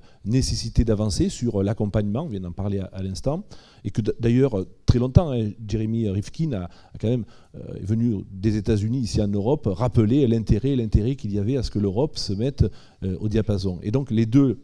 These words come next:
chefs d'État, enfin, gouvernements se sont vus à Paris, et il, il n'est pas sorti grand-chose. Pas sorti grand-chose. Ça, c'est le, le, le premier point sur lequel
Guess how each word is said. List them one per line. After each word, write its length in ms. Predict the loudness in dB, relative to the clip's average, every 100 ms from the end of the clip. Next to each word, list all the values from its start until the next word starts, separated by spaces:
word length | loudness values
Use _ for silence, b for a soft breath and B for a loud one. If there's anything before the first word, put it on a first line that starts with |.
| -8
chefs 200 | -2 -2
d'État, 440 | -2 0 0 0
enfin, 160 | -6 -12
gouvernements 460 | -4 -2 0 -2 -4
se 140 | -8
sont 180 | -10 -8
vus 200 | -2 -2
à 40 | -2
Paris, 400 | -2 0 -2 B B B B
et 180 | -2 -2 0
il, 120 | -4 -2
il 120 | 0
n'est 80 | 2
pas 140 | 4
sorti 260 | 2 0 -6
grand-chose. 540 | -4 -4 -2 -2 -4 -12 _ -8
Pas 80 | -6
sorti 240 | -2 -2
grand-chose. 480 | -2 -4 -6 -8 -12 _
Ça, 140 | -10
c'est 160 | -4 -4
le, 100 | -4
le, 640 | -6 -8 -8 -10 -10 -10
le 60 | -6
premier 240 | -2 0
point 160 | 0 -2
sur 160 | -4
lequel 280 | -6 -4 -4